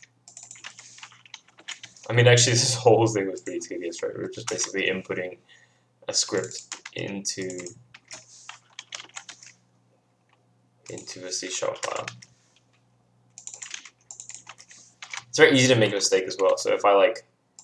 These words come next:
if I forgot to change the variable name here, it would, um,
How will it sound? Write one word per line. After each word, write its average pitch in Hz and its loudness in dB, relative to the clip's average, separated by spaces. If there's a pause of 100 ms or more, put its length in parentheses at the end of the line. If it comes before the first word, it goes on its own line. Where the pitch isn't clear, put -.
(1300)
if 110 -4
I - 4 (300)
forgot 110 2
to 113 -6
change 107 0
the 104 -4
variable 95 2
name 92 -4
here, 113 -2
it - -4
would, 95 0
um, 87 -2